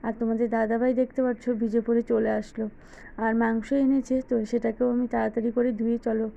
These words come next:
রান্নাটা করে নিই। আর সোনা বাবাকে আমার রান্নাঘরে, আমি যেহেতু রান্না করছি, রান্নাঘরেই বসালাম। কারণ কি বলো তো, সোনা বাবার দিদি ম্যাম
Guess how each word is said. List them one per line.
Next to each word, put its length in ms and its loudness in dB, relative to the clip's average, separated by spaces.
রান্নাটা 460 0
করে 260 4
নিই। 200 0
আর 140 -2
সোনা 300 2
বাবাকে 440 2
আমার 360 2
রান্নাঘরে, 600 2
আমি 160 2
যেহেতু 260 2
রান্না 320 0
করছি, 380 0
রান্নাঘরেই 580 2
বসালাম। 540 0
কারণ 320 2
কি 120 -2
বলো 280 2
তো, 120 -2
সোনা 340 0
বাবার 460 0
দিদি 300 0
ম্যাম 220 2